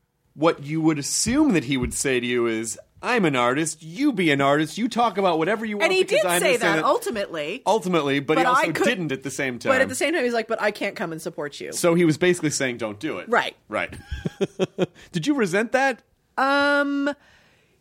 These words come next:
Speaker 2: y-, I was kind of really crushed by it at the time. 'Cause I was, 'cause it was my first time to just putting my foot, the, my toe in the water of being a performer and getting on stage. It was right after my mom had died, and, and,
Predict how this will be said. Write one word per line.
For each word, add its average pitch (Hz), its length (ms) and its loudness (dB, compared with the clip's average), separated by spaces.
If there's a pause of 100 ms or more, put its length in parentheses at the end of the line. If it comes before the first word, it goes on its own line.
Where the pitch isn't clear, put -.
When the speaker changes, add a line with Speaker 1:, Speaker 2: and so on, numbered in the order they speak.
Speaker 2:
y-, 220 280 -6 (380)
I 247 240 4
was 277 180 0
kind 254 260 0
of 190 120 0
really 190 180 6
crushed - 640 2
by 147 200 2
it 143 140 0
at 127 100 -2
the 151 80 -8
time. 151 280 -2
'Cause 180 80 0
I 233 80 6
was, 240 160 -2
'cause 220 180 -4
it 254 80 0
was 226 160 -4
my - 160 0
first - 480 -2
time 220 400 0
to 214 100 -2
just 196 280 -4 (220)
putting 214 300 2
my 170 260 2 (280)
foot, - 440 0
the, 185 100 0
my 180 160 2
toe 185 320 0
in 190 60 2
the 190 80 2
water 175 360 2
of 160 200 -4
being 170 240 0
a 170 60 -2
performer 165 500 -2
and 156 100 -2
getting 156 240 -2
on 151 160 -2
stage. 156 420 0
It 165 60 -4
was 151 140 -8
right 151 100 2
after 175 180 -2
my 156 120 0
mom 147 240 0
had 156 80 -2
died, 156 420 2
and, 143 160 -4 (560)
and, 180 200 0